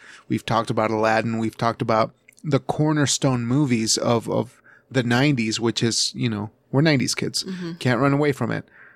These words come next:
Speaker 1: But when I saw that they were gonna have The Simpsons,
Speaker 2: Mm-hmm.
Speaker 1: I legit fainted a little bit.
Speaker 2: All
Speaker 1: I think I
Speaker 2: thirty seasons.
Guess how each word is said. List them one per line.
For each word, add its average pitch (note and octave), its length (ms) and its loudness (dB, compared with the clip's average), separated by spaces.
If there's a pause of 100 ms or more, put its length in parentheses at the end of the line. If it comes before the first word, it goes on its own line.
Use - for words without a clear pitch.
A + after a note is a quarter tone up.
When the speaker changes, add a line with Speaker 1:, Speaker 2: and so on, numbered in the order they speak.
(140)
Speaker 1:
But A#2 340 0 (180)
when B2+ 640 0
I C#3 260 2
saw B2 580 0 (880)
that A#2+ 220 0
they B2 160 2
were C3 140 2
gonna A2+ 200 0
have A2 340 -2
The G#2+ 100 -2
Simpsons, C#3 800 -2
Speaker 2:
Mm-hmm. F3 420 -4 (120)
Speaker 1:
I C#3 280 2
legit B2 640 0 (680)
fainted C3+ 580 -2
a D#3+ 60 2
little E3 300 0
bit. F3 300 -2
Speaker 2:
All A#3 240 2
Speaker 1:
I B3+ 40 2
think D#3+ 200 0
I C#3 120 2
Speaker 2:
thirty A3+ 280 0
seasons. A3 580 -4